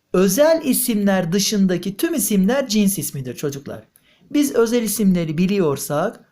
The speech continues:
özel isimler dışındaki hepsi cins ismi oluyor. Şimdi bir örnek yapalım, alıştırma yapalım. Aşağıdaki isimleri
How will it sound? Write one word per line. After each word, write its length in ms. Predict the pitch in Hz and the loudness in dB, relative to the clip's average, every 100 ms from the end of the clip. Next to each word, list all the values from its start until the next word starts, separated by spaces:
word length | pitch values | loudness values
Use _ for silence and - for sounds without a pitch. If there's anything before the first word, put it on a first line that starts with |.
| _ - | _ -4
özel 360 | 165 151 247 247 | -4 0 0 0
isimler 540 | 196 185 160 156 147 | -2 -2 -2 -2 -2
dışındaki 640 | 147 - 147 143 143 143 | -4 -4 -4 -4 -6 -4
hepsi 800 | 269 320 - - 180 214 294 392 - _ _ _ _ _ - | -2 -2 -2 0 2 2 2 -2 -6 _ _ _ _ _ -2
cins 320 | 185 214 202 | 2 2 0
ismi 300 | 147 - 131 | -6 -8 -10
oluyor. 340 | 117 117 110 120 - - _ - _ | -10 -12 -14 -16 -20 -20 _ -20 _
Şimdi 320 | - 349 320 | -8 -6 -2
bir 80 | 311 | 0
örnek 460 | 294 294 294 294 214 | 4 4 2 -2 -2
yapalım, 500 | - 135 135 196 - | -2 -2 -4 -6 -6
alıştırma 520 | 196 196 190 - 180 175 | 0 0 0 -2 -2 -4
yapalım. 460 | 131 117 120 147 - _ _ | -6 -10 -12 -14 -18 _ _
Aşağıdaki 540 | 208 208 262 269 269 | -2 0 0 -2 -4
isimleri 680 | 269 262 214 175 156 190 214 | -4 0 0 2 0 -2 -6